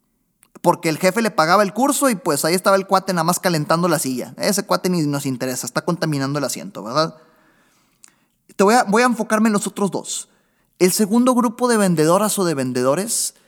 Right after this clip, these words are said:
eran estos que no entendían nada. No entendían nada del curso, nada del programa, nada del entrenamiento.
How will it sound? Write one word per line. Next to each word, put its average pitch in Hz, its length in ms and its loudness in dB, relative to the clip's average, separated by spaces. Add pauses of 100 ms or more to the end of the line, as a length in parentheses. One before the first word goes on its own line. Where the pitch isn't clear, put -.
(380)
eran 208 280 4
estos 214 400 -2
que - 640 -8
no 202 220 2
entendían 254 920 0
nada. 214 760 4 (400)
No 226 180 6
entendían 262 720 2
nada 247 240 2
del 202 180 2
curso, 170 380 -2
nada 214 320 0
del 208 140 0
programa, 165 420 0
nada 196 160 2
del 247 80 2
entrenamiento. 147 640 -4